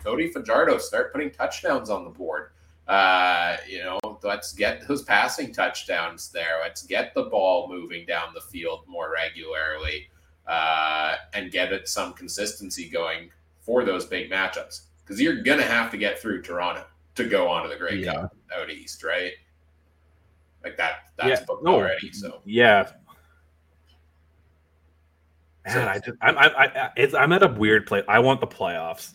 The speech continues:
Speaker 2: I know there's a couple things still left to be <laughs> decided, but I just want the playoffs 'cause we're getting the picture. Like, in the East, it's pretty much any of those three versus Toronto,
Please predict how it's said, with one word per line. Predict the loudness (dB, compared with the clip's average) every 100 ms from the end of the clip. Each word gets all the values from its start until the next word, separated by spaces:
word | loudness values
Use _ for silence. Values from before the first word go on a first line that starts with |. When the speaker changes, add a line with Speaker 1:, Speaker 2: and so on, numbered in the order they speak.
| -6
Speaker 2:
I | 4
know | 8
there's | 8 6
a |
couple | 2 4 4
things | 4 2 2
still | 4 4 6
left | 4 2 -2
to |
be | 0 2
<laughs> |
decided, | 4 2 0 2 2 4
but | 4
I |
just | 4 4
want | 2 0
the |
playoffs | -4 0 4 4 2
'cause | -2 -4 -8 -20 2
we're | 6
getting | 8 8 6
the | 4
picture. | 4 2 2 2
Like, | 4 4 0 -14 -4
in | -2
the | 0 -2 0
East, | 0 -2
it's | -4 0
pretty | 2 4
much | 4 0 -4 -16 -20 _
any | 2 4
of | 4
those | 4 2
three | 2 2 4
versus | 2 0
Toronto, | -4 -2 0 -2 -8 -16